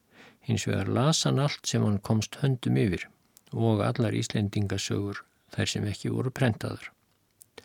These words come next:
Árið átján hundrað og ellefu er hann sendur til Reykjavíkur að selja varning föður síns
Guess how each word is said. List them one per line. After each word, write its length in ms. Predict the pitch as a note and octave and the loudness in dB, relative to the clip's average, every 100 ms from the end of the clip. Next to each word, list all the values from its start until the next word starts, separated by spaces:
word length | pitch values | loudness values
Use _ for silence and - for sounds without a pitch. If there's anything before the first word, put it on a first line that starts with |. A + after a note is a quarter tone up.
| - - - - - _ A#2+ | -20 -20 -20 -20 -20 _ 2
Árið 460 | A#2+ A#2+ A#2+ A#2 | 4 6 4 2
átján 320 | D3 D3 D#3+ C#3 | -2 2 4 4
hundrað 300 | C#3+ A2+ F#2+ | 2 2 2
og 40 | G#2 | 2
ellefu 340 | C#3+ C#3 D#3 D3 _ _ - | 0 2 0 0 _ _ -4
er 140 | A2 G#2+ | 0 2
hann 160 | G2+ - | 0 0
sendur 400 | - B2 A#2 A#2 - | 0 0 0 -4 -2
til 160 | G#2 F#2+ | -2 -2
Reykjavíkur 720 | G2 G#2+ - C#3 C3+ - C#3+ | -4 -4 0 2 0 0 -2
að 160 | A2+ G#2+ B2 | 0 0 2
selja 320 | A2+ G#2 G2 | 2 2 0
varning 540 | G2+ C3 - B2 G2 - | 0 0 0 0 0 0
föður 380 | A2 A2+ C3+ | 0 2 2
síns 340 | - D#3 D#3 | 2 4 4